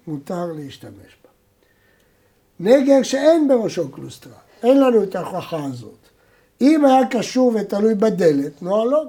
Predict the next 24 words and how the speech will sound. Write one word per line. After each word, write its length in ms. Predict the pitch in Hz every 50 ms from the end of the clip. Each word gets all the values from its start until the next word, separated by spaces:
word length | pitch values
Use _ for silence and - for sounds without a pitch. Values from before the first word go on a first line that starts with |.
| -
כי 120 | - - 160
זו 160 | 156 185 262
ההוכחה 560 | 277 269 - - 233 233 - - 277 294 269
שזה 240 | 196 - 170 147 180
מיועד 460 | 190 190 190 196 202 220 220 214 208
לנעילה. 480 | 196 180 185 175 170 160 151 139 123 - - _ _ _ _ _ _ _ _ _ _ -
וכן, 540 | 160 170 160 - 156 156 165 180 202 226 226 220 - _ _ -
אם 360 | 214 254 277 269 262 240 214
היה 420 | 196 185 180 190 214 226 226 208
ניטל 720 | 190 185 175 160 151 - - - 190 196 208 247 277 285 254 190 180
ואגודו 800 | 175 202 208 214 196 180 180 202 196 190 175 175 233 262 277 269
עמו, 240 | 254 233 220 214 202
הוא 280 | 175 147 135 143 165
קשור 360 | - 202 147 - 240 240 247
לחבל, 520 | 240 240 - - 262 269 233 170 156 143 - - _ _ - 185
גם 240 | 220 247 247 226
כן 200 | - - 165 143 131
אפשר. 220 | 113 - - - - _ _ _ _ _ _ _ _ _ _ - -
אבל 300 | 135 147 196 233 254 262
אם 100 | 254 226
היה 320 | 208 202 208 226 240 240 233
אגודו 420 | 208 196 202 190 196 220 226 226 220
קבוע 380 | - 196 180 190 214 220 220
בדלת, 680 | 202 196 214 196 185 240 240 226 202 160 - - -